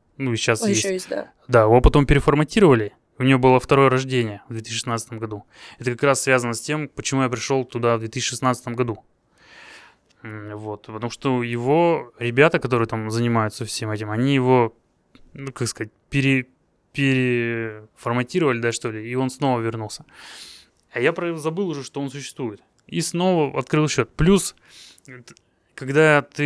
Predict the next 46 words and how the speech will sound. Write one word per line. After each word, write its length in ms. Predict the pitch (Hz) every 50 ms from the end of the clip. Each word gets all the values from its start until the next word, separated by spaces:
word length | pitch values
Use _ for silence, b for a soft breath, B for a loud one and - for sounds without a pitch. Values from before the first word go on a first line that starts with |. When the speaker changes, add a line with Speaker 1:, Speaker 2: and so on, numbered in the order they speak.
| 143 139
Speaker 1:
являешься 400 | 135 139 143 143 139 - - 139
аналитиком, 500 | 139 151 180 220 226 214 - 151 131 120
как 120 | 123 120
я 120 | 123 120
уже 160 | 117 113 113 117
говорил, 360 | 117 117 117 113 110 110 117
и 100 | 123 123
даешь 260 | 120 127 131 127 123
какие-то 220 | - - 117 -
рекомендации, 580 | 120 120 117 120 123 123 127 147 160 151 - 135
там 160 | - - 120
надо 160 | 120 117 113
покупать 440 | 110 117 107 123 113 - 113 113 - -
М 220 | 117 113 117 117
К, 280 | 113 - 139 139 143 135
там, 160 | 123 117 113
или 80 | 113 113
шортить 380 | - - 120 117 - 120 113
Магнит, 400 | 117 113 117 117 123 139 151 131 _
ну, 200 | 143 151 147 127 -
условно, 480 | - 117 - 131 120 113 107 107 117 131
да, 60 | 127 - _ -
ты 80 | 165 165
должен, 480 | 147 156 156 156 151 147 147 147 139 B B B B B B B B B B B _ _ -
э, 320 | 117 110 107 104 104 101 - _ _
и 120 | - 147 147
говоришь: 320 | 123 135 131 127 117 110 110
"Да, 200 | 117 160 190 196
вот 140 | 175 151 135
я 60 | 143
тут 140 | 127 135 123
покупал, 440 | - 131 - 131 - 175 175 156 131
тут 120 | - 135
Speaker 2:
Ну, 40 | 120
Speaker 1:
продавал". 280 | - 131 139 127 135 147
Speaker 2:
то 220 | - 160 - 277
есть 100 | 277 -
ты 60 | -
доказываешь 540 | - 254 - - 277 240 214 208 185 190 -
тем 140 | - - 202
самым, 240 | - - 311 349 359
Speaker 1:
Это, 40 | 349
Speaker 2:
что 220 | 165 156 147 135
ты 60 | - 240
это 80 |
Speaker 1:
это 20 | 220